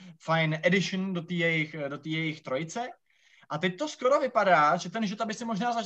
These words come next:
za-, zasloužil hrát základ. A teď se samozřejmě řeší, řeší, jestli místo Firmína, nebo místo koho.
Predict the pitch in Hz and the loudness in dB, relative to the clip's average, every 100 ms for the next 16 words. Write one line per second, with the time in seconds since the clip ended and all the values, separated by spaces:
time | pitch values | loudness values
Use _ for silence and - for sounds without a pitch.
0 | 196 165 196 170 185 208 202 208 214 202 | -6 -8 -6 -6 -6 -6 -6 -2 0 0
1 | 208 208 214 - - 202 - 226 214 226 | -2 -2 -6 -8 -8 -6 -4 -4 -4 -4
2 | 220 185 220 202 180 175 180 165 - - | -6 -8 -8 -4 -4 -2 -4 -6 -10 -20
3 | _ 208 214 247 233 226 202 196 185 180 | _ -4 -2 -2 -2 -4 -2 0 0 2
4 | 147 185 220 214 - 190 180 156 147 131 | 2 0 0 -4 -4 -6 -4 -2 -2 -4